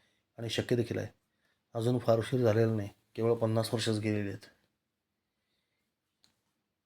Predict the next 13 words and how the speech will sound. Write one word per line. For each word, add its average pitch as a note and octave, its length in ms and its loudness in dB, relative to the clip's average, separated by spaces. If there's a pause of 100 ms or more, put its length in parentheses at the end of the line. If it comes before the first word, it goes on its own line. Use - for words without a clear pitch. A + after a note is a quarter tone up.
(180)
छायाचित्रांचा A#2 680 4
अतिरेक A2+ 260 2
होतोय A2 240 -2
त्याबद्दल G#2+ 280 -2
क्षमस्व, G#2 420 -2
परंतु G#2+ 320 -4
त्यानिमित्ताने G#2+ 540 -2
ही G#2+ 120 -6
चित्र G#2+ 280 -6
संग्रहित G#2+ 340 0
देखील A2+ 220 -2
होत G#2+ 140 0
आहेत G2+ 120 -8